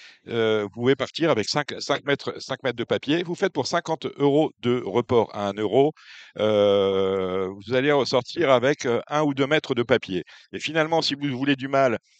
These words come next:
au, au titulaire, vous pouvez éventuellement les annu-, les annuler et les refaire. Vous lui pou-,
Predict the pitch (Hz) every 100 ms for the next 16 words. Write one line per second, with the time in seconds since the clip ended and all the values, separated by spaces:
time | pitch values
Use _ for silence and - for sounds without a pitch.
0 | _ _ 107 - 120 - 139 127 139 180
1 | 135 120 135 147 139 139 - 131 135 139
2 | 135 135 143 120 120 131 135 139 175 -
3 | 123 135 - 117 95 120 175 190